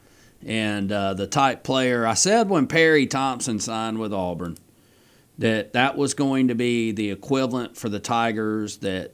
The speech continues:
Julio Jones was in Nick Saban's second recruiting class, down there for the same area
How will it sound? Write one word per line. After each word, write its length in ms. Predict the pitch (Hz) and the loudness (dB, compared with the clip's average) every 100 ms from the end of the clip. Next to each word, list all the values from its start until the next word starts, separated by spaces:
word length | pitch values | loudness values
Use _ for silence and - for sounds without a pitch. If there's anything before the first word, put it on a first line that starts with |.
| - | -8
Julio 580 | 151 147 143 135 131 120 | 0 2 4 2 0 0
Jones 520 | 107 117 120 117 107 | -2 -4 -2 -4 -4
was 600 | 110 107 107 104 101 95 - - - - _ - | -4 -4 -4 -4 -4 -6 -10 -20 -20 -20 _ -2
in 240 | 110 107 | 0 2
Nick 220 | 120 - | 0 -2
Saban's 720 | - 120 117 110 101 98 - - | -2 0 0 0 -2 -4 -8 -8
second 540 | - 135 120 123 107 | -4 0 0 -2 -4
recruiting 500 | 110 - 117 110 101 | -6 -2 0 0 -2
class, 480 | 92 104 98 95 95 | -4 -4 -4 -4 -6
down 320 | - 113 120 | -6 -4 -4
there 140 | 117 110 | -4 -6
for 160 | - | -8
the 140 | 92 90 | -8 -8
same 440 | - 117 113 104 - | -6 -6 -4 -6 -2
area 760 | 127 131 127 127 123 120 113 | 2 2 4 2 2 0 -2